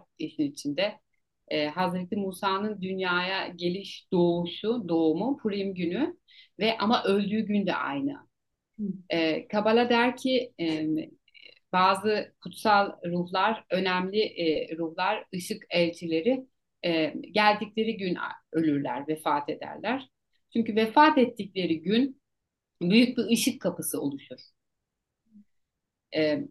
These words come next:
Speaker 1: bir kişi doğduğunda o ışık kapısı normalde oluşmaz. Çünkü tekamül etmeye geldin zaten. O yüzden öldüğü zaman hangi seviyede öldüysen, tekamülün, ışığın hangi seviyedeyse o seviyede bir kapı açılır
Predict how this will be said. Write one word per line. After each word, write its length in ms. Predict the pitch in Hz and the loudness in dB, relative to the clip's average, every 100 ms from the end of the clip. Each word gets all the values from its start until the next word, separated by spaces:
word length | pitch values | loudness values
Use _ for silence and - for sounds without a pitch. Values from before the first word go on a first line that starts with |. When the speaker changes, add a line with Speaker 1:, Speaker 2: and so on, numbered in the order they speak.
| - | -12
Speaker 1:
bir 80 | 185 | -8
kişi 320 | 208 - 233 | -4 0 2
doğduğunda 600 | 214 208 202 214 220 226 | 4 4 4 2 2 4
o 60 | 214 | 4
ışık 220 | 214 - | 0 -10
kapısı 340 | - - - 202 | -16 -16 -6 -2
normalde 440 | 196 190 190 190 185 _ _ _ - | 0 0 0 -2 -10 _ _ _ -6
oluşmaz. 560 | 190 185 170 147 143 | -4 -4 -4 -4 -4
Çünkü 220 | - 175 - | -10 -10 -4
tekamül 580 | 214 208 202 202 208 - | -2 2 2 4 2 0
etmeye 360 | 180 175 156 | -2 0 0
geldin 520 | 143 143 135 139 151 - | 0 -4 -8 -8 -12 -10
zaten. 420 | 127 120 214 226 | -8 -6 -6 -6
O 140 | 190 196 | -6 -4
yüzden 300 | 190 233 - | 0 0 2
öldüğü 400 | 196 180 220 240 | 2 2 4 4
zaman 600 | 208 170 156 262 311 - _ _ _ _ - | 4 2 2 2 2 -4 _ _ _ _ 6
hangi 380 | 311 320 247 | 10 12 10
seviyede 520 | 233 240 196 196 180 165 | 4 4 4 2 0 2
öldüysen, 680 | 175 180 190 185 170 165 | 2 0 -4 -6 -2 -2
tekamülün, 720 | 170 175 185 175 175 180 196 | -4 -4 0 2 2 0 -4
ışığın 280 | - - 196 | -6 -8 -6
hangi 280 | 196 208 202 | -2 -2 -2
seviyedeyse 720 | - 165 151 147 147 151 - | -4 -4 -2 -2 -2 -4 -2
o 120 | 240 | 0
seviyede 580 | 233 240 214 208 226 262 | 2 0 2 0 0 0
bir 240 | 233 233 - _ - | 0 0 -4 _ -2
kapı 280 | 220 240 | 0 4
açılır 580 | 285 208 - 175 247 - | 4 4 -4 0 0 -2